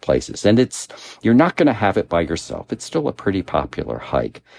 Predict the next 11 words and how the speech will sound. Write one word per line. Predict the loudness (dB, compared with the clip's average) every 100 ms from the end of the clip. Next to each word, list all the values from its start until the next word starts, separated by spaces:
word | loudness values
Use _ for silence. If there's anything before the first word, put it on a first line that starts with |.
| -20 _ 2
but | 4
it's | 4 -2
just | _ -8 0 0 0 -8 _ _
absolutely | -2 -2 -4 -6 -6 -6 -8
gorgeous. | -6 -6 -6 -10 -16 -8
And | -2 2
you | 2 2
can | 2 0 4
walk, | 2 2 -2
and | -4 -4
you've | -4